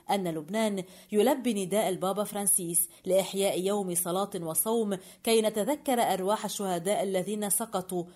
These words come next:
والجرحى الذين أصيبوا والمواطنين الذين فقدوا ذويهم وأحبائهم وأرزاقهم.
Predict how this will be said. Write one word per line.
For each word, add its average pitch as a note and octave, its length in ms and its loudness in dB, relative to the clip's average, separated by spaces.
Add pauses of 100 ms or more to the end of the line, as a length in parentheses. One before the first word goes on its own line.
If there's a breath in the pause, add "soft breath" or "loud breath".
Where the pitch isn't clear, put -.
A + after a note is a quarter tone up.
(160 soft breath)
والجرحى F#3+ 480 2
الذين F3+ 360 -2
أصيبوا G3+ 640 0 (260 loud breath)
والمواطنين A3 680 2
الذين G#3+ 560 0
فقدوا G3+ 460 -4
ذويهم F#3 560 -2
وأحبائهم F3 960 0
وأرزاقهم. E3+ 880 0